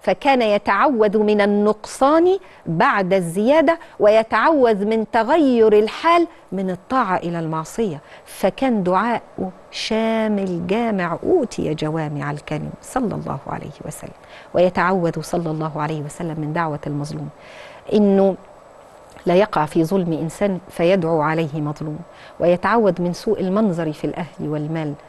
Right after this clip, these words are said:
صلى الله على سيدنا ومولانا محمد. من أجل ذلك وغيره كان النبي يكثر من الشكر، ومن دوام يسأل الله دوام النعم. عشان كده الصالحون كانوا يقولوا لنا:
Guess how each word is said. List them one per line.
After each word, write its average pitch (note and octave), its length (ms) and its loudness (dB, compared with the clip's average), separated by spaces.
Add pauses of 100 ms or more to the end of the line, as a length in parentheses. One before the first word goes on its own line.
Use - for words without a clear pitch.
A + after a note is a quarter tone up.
(200)
صلى F3+ 300 -6
الله D3 280 -6
على D3 240 -6
سيدنا D3+ 580 -10
ومولانا D3+ 540 -10
محمد. - 460 -14 (460)
من F#3+ 200 0 (120)
أجل A3 280 0 (1500)
ذلك F#3 460 2
وغيره E3 500 0 (100)
كان G#3 180 0
النبي F#3+ 440 0
يكثر G3+ 500 2
من F#3+ 180 -2
الشكر، - 480 -8 (880)
ومن G3 560 4
دوام A3 480 4
يسأل A3+ 400 0
الله G#3 260 2
دوام F#3 360 0
النعم. E3 420 -4
عشان F3 300 -6
كده A#3+ 240 -2
الصالحون F#3 680 -6
كانوا G3 220 -4
يقولوا G3 280 -2
لنا: F3+ 220 -4